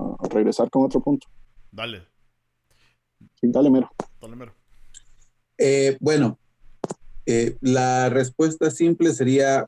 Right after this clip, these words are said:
Speaker 3: sí, que abra ya. Eh, no, ahorita ya cualquier cosa que haga no va, no, si lo quieren cerrar o deciden cerrar, no va a hacer una diferencia. Ya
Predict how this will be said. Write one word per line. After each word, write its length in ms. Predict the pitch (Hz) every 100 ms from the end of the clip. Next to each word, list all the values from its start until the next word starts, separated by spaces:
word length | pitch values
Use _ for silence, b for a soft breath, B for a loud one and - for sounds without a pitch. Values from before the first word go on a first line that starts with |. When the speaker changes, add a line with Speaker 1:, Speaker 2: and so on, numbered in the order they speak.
| _ _ _ _
Speaker 3:
sí, 340 | - 131 113 - -
que 80 | 127
abra 180 | 127 120
ya. 240 | 117 110 - - - - _ _ _ _ -
Eh, 300 | 104 104 101
no, 340 | 107 123 117 -
ahorita 360 | 120 131 -
ya 260 | 143 139 135
cualquier 400 | 139 120 135 123
cosa 280 | 135 127 131
que 200 | - 120
haga 520 | 123 120 127 127 127 - - _ - _ _ -
no 300 | 107 123 123
va, 360 | 120 120 117
no, 320 | 127 123 127 127 _
si 120 | -
lo 120 | 131 123
quieren 260 | 160 170
cerrar 500 | 147 131 147 151 147 - - - - -
o 100 | 123
deciden 340 | 113 117 143 131
cerrar, 460 | 127 120 127 - - - - - - - -
no 220 | 123 147
va 60 | 156
a 20 |
hacer 180 | 151 156
una 140 | 151
diferencia. 560 | 131 120 120 120 - 98
Ya 340 | 110 127 131